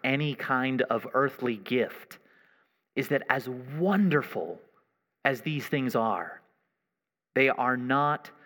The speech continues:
solid foundations for our joy and our peace. Friends, listen, it's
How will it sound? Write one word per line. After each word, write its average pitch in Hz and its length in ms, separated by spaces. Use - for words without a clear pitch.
solid 127 720
foundations 110 1120
for 117 240
our 104 180
joy 98 640
and 104 160
our 92 140
peace. - 560
Friends, 135 260
listen, 127 320
it's 135 200